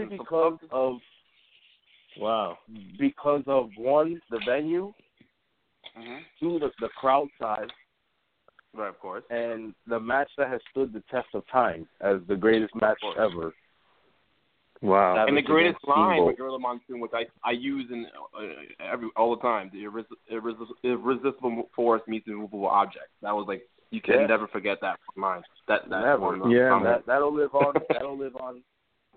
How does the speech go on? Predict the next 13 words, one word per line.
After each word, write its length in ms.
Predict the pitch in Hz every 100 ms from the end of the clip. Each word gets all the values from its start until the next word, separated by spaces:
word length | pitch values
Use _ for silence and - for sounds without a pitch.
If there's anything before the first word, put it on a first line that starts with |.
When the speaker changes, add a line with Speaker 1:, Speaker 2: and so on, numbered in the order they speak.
| _
Speaker 2:
as 140 | 110 104
long 320 | 101 113 123 123
as 80 | 113 98 _ _ _ _ _ _ _ _ - -
there, 220 | 98 90
there's 380 | 92 104 104 95 _ _ _ _ _ _ _
television. 560 | 123 113 90 87 - - _ _
That, 280 | 92 101 90
that 180 | 90 104
line 300 | 101 101 98
will 120 | 95
live 220 | 95 90
on. 160 | 87 80 - -
So 160 | 90